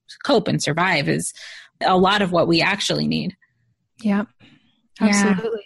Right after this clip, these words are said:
Speaker 2: My postpartum experience after my daughter Etne was born last year was such a full circle experience for me because
Speaker 1: Mm-hmm.
Speaker 2: it was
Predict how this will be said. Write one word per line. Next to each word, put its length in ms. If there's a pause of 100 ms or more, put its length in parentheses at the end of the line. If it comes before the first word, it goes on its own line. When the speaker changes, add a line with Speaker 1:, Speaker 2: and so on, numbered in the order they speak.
(560)
Speaker 2:
My 120
postpartum 500
experience 580
after 520
my 120
daughter 380
Etne 280
was 180
born 580
last 400
year 300 (420)
was 580
such 720 (180)
a 540 (300)
full 260
circle 560
experience 720
for 140
me 240
because 720
Speaker 1:
Mm-hmm. 600
Speaker 2:
it 140
was 580